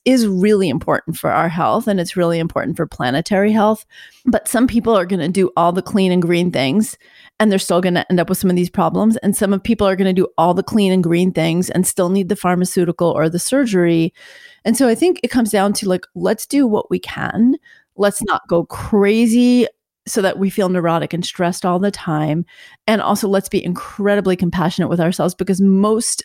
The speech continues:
of these exposures that we're getting are far beyond just what we're doing,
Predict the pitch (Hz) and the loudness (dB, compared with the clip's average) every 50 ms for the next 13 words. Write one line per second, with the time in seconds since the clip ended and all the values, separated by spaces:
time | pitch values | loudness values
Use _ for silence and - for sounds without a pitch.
0 | - 180 165 165 180 175 175 175 170 175 - - - 175 - - - 190 175 175 | -6 -6 -4 -2 -2 0 0 0 -2 -4 -8 -8 -8 -8 -8 -4 -2 0 0 0
1 | 170 165 175 175 170 - - - - 175 170 165 165 160 160 165 147 139 - - | 2 0 0 -2 0 0 -2 -2 -2 -4 -4 -2 0 -2 0 0 -2 -4 -2 -2
2 | 185 190 - - - - 196 185 180 170 170 185 170 160 160 170 165 165 170 - | -2 -4 -4 -8 -4 -2 0 2 2 2 2 0 0 2 2 0 0 -2 -2 -2
3 | - 180 160 180 - - - - - _ _ _ _ - - 185 190 - - 170 | -2 0 0 -2 -4 -6 -12 -14 -18 _ _ _ _ -6 -2 0 0 0 0 0
4 | 175 170 170 165 143 - 185 175 175 170 170 165 170 165 160 160 165 | 0 0 0 -2 -2 0 2 4 4 4 2 2 2 0 0 0 -2